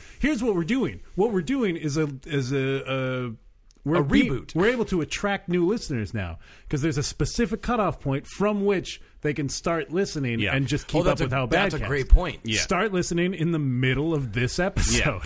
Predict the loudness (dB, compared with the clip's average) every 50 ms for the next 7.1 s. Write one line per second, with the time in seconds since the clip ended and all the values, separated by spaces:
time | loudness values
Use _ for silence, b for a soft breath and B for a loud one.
0 | -4 -2 -2 -2 -2 -2 -4 -6 -6 -6 -4 -2 -2 -2 -4 -4 -8 -14 -14 -8
1 | -2 -2 0 2 2 2 2 2 0 0 0 0 0 0 0 0 0 0 0 0
2 | 0 0 0 0 0 0 0 0 0 0 0 0 0 0 0 0 0 0 0 0
3 | -2 -2 -2 -2 -2 0 -2 -2 -2 -4 -4 -4 -4 -2 -2 -2 0 0 0 0
4 | 0 0 -2 -2 -2 -2 -2 -2 -2 -2 0 -2 -2 -2 -2 -2 -2 -2 -2 -4
5 | -4 -6 -6 -6 -8 -6 -4 -2 0 0 0 0 0 0 0 0 -2 -2 -2 -2
6 | -2 -4 -4 -4 -4 -2 -2 -2 -2 -2 -2 -4 -6 -4 -6 -4 -4 -4 -2 0
7 | 0 -2